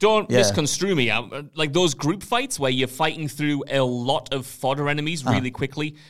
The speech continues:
Speaker 1: that's when it, it clicks for me, when I'm,
Speaker 2: Uh-huh.
Speaker 1: like, feeling powerful, I'm taking guys out with, like, five or six hits.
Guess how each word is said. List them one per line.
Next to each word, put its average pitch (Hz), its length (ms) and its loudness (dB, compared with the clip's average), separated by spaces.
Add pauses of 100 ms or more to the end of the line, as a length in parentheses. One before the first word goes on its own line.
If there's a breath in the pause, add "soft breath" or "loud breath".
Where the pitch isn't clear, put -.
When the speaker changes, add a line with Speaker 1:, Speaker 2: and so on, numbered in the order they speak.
(160 loud breath)
Speaker 1:
that's 151 280 0
when 147 140 2
it, 131 220 -2
it 156 140 -8
clicks - 280 -4
for - 80 -10
me, 107 100 -4
when 113 120 -4
I'm, 117 60 2
Speaker 2:
Uh-huh. 98 80 2
Speaker 1:
like, 113 160 -2
feeling 135 400 -4
powerful, 120 540 -2
I'm 113 100 -8
taking 135 360 -6
guys 117 300 -2
out 113 180 -2
with, 117 160 -12
like, 110 200 -4
five 113 240 -2
or - 40 -6
six 117 220 -8
hits. 220 400 -2